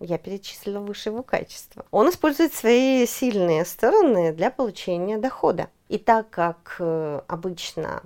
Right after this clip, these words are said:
мужчину характеризует дело, которое он делает, то это же истинный мужчина, настоящий самодостаточный мужчина. Он стремится к тому, чтобы выполнить свою роль здесь, а в том числе добытчика, основательно,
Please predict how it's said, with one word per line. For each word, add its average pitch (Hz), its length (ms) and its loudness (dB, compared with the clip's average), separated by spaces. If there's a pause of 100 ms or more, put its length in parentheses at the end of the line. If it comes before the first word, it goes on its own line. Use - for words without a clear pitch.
(100)
мужчину 180 800 -6
характеризует 180 760 -8
дело, 208 240 -2
которое 165 500 -6
он 160 60 -6
делает, 160 340 -6
то 180 460 2 (140)
это - 200 -6
же 170 140 -8
истинный 302 360 -4
мужчина, 180 540 -8 (180)
настоящий 180 680 -4
самодостаточный 165 840 -8
мужчина. 330 360 -6
Он 269 100 0
стремится 175 640 -4
к - 100 -12
тому, 180 240 -4
чтобы 175 280 -10
выполнить 175 460 -6
свою 160 280 -8
роль 262 220 -4
здесь, 359 380 -4 (500)
а - 100 -10
в - 80 -20
том 180 200 -2
числе 170 480 -6 (160)
добытчика, 175 640 -4 (260)
основательно, 202 800 -4